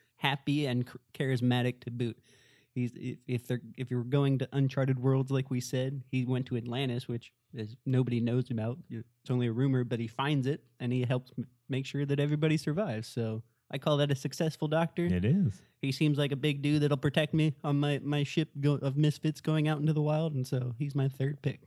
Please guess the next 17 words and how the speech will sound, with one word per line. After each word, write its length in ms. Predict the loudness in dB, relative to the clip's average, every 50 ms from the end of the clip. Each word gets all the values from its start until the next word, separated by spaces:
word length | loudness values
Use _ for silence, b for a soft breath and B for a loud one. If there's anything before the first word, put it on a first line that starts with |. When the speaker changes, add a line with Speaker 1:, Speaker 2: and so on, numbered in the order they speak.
| _ _ _ _ -6
Speaker 1:
Doctor 240 | -6 -4 -4 -4
Joshua 380 | -2 -2 -2 -2 -2 -4 -4 -4
Sweet. 320 | -2 -2 -4 -4 -6 -10 -18 -18
Speaker 2:
It's 120 | -10 -6
a 40 | 0
good 180 | 2 2 2 4
pick. 240 | 4 2 2 2 0
It's 200 | -2 -2 0 2
an 80 | 4
inter-, 240 | 4 4 4 2 0
it's 240 | 0 0 -2 -2 0
an 80 | 2 2
interesting 640 | 4 4 4 4 2 0 2 2 4 4 6 4 4
movie 360 | 2 4 4 4 4 4 2 0
too. 260 | 2 2 2 4 4
It 60 | 4
is 260 | 2 0 0 -4 -14